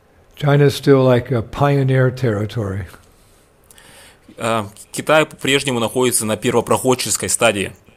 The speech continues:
Speaker 1: Our, our trip there very much reminded me of when I went to the previous Soviet Union in nineteen eighty-six. <laughs>
Speaker 2: Это путешествие напомнило мне то время, когда я отправился в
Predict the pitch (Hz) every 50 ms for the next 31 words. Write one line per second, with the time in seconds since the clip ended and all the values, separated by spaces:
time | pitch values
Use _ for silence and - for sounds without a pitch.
0 | _ _ _ _ _ _ _ - 131 117 110 - - - 120 117 120 - - -
1 | 156 139 - - 143 139 135 127 117 131 127 127 127 127 123 123 - 139 120 117
2 | 123 123 127 127 123 123 120 117 117 113 110 107 117 113 113 110 110 110 120 120
3 | 107 110 - - 120 104 113 110 101 - - - - - - - - _ - -
4 | 139 123 135 135 127 131 - - 135 127 117 123 120 117 113 113 117 127 127 127
5 | 127 120 113 107 104 101 98 101 104 107 113 110 - 127 120 117 - 113 117 113
6 | 113 113 - - - 127 104 - - - - - - - - - - - - -
7 | - - - - - - - - - - - - - - - - - _ - -
8 | 156 - 127 120 107 117 127 135 - 127 127 147 147 151 - - 139 123 117 113
9 | 113 - 139 139 139 131 123 123 117 117 117 113 98 - _ _ _ _ _ _
10 | _ - - 131 127 107 113 120 135 131 120 - 110 110 98 117 117 117 113 113
11 | 110 110 104 104 101 101 - 101 - - 120 120 123 123 120 110 - 117 110 101
12 | 98